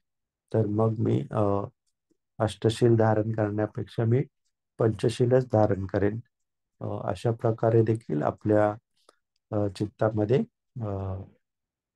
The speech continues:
विचार उत्पन्न होऊ शकतात. परंतु आपल्यासाठी, अ, महिन्यातले चार दिवस, अ, अष्टशील धारण करणं देखील आवश्यक आहे. अ,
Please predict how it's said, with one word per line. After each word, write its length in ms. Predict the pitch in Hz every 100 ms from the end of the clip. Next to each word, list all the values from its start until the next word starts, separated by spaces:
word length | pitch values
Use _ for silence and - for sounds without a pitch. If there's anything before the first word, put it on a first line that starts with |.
| _ _ _
विचार 300 | 104 98 110
उत्पन्न 440 | 107 104 - 107 107
होऊ 240 | 101 117
शकतात. 420 | 117 98 - 120 - _ _ _ _ _ _ _
परंतु 540 | 110 120 117 117 117 117 _ _
आपल्यासाठी, 800 | 104 95 113 110 107 92 127 127 - -
अ, 60 | 110 104 101 98 - _ _ _ _ _ _ _ _ _ _ _ _ _ _
महिन्यातले 580 | 110 101 101 107 - 110
चार 340 | 107 117 117
दिवस, 520 | 113 110 110 170 - - - - _ _
अ, 40 | 104 98 95 95 - _
अष्टशील 640 | - 90 - 110 - 110 107
धारण 480 | 110 104 107 110
करणं 440 | 110 - 104 101 107
देखील 380 | 107 - 120 120
आवश्यक 500 | 104 104 - 107 101
आहे. 220 | 101 135 - _ _ _ _ _ _ _ _ _ _ _ _ _
अ, 60 | 107